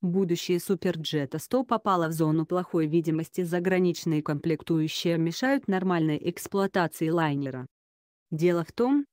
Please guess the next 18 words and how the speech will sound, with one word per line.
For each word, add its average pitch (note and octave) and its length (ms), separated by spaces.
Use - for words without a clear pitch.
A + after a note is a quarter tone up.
что - 260
наша G3 320
морская F#3 460
составляющая G#3+ 840
ядерной E3+ 520
триады F3+ 340
традиционно F#3+ 760
была F#3+ 260
достаточно F#3 720
уязвимой D#3+ 460
для E3 180
средств F3+ 420
противодействия E3+ 840
вероятного D#3+ 640
противника D3+ 680
С D#3+ 220
Ш F#3+ 200
А. D3+ 220